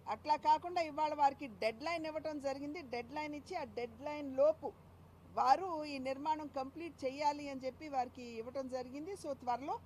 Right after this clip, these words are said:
ఆ కొత్త టెర్మినల్ కూడా మనం ఓపెన్ చేసుకునేటువంటి అవకాశం ఉంటుంది.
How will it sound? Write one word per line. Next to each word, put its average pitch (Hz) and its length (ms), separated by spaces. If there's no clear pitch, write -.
ఆ 233 60
కొత్త 247 340
టెర్మినల్ 302 520
కూడా 285 220
మనం 294 240
ఓపెన్ 269 380
చేసుకునేటువంటి 254 680
అవకాశం 240 460
ఉంటుంది. 254 320